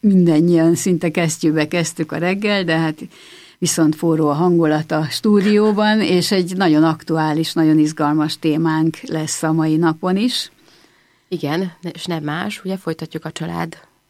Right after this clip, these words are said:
Speaker 2: témáját, és ez nem más, mint a szülőségünk és a gyereknevelés, ami azt gondolom, hogy ma napjainkban nagyon-nagyon fontos téma, hiszen nagyon sok kutatás, tanulmány van, ami pro és kontra segít minket, ö,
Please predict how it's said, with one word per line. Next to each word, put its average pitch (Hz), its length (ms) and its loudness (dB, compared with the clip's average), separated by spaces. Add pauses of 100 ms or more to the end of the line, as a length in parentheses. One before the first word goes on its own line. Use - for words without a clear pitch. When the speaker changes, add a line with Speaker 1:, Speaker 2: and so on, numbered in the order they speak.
(120)
Speaker 2:
témáját, 165 920 -2
és 170 160 -12
ez 180 120 -6
nem 175 220 -4
más, 165 260 -6
mint 160 180 -6
a 170 40 -10
szülőségünk 156 760 -4
és 165 120 -8
a 165 40 -10
gyereknevelés, 160 800 -8 (400)
ami 165 140 -4
azt 180 180 -6
gondolom, 170 280 -6
hogy 180 100 -6
ma 180 100 -4
napjainkban 180 760 -4 (600)
nagyon-nagyon 160 800 -2
fontos 160 500 -10
téma, 170 300 -8
hiszen 185 340 -4
nagyon 185 240 0
sok 165 240 -6
kutatás, 170 560 -4
tanulmány 170 680 -4
van, 196 380 -6
ami 175 400 -2 (460)
pro 185 180 2
és 175 180 0
kontra 175 440 -4
segít 180 460 -4
minket, 202 680 -2
ö, - 80 -8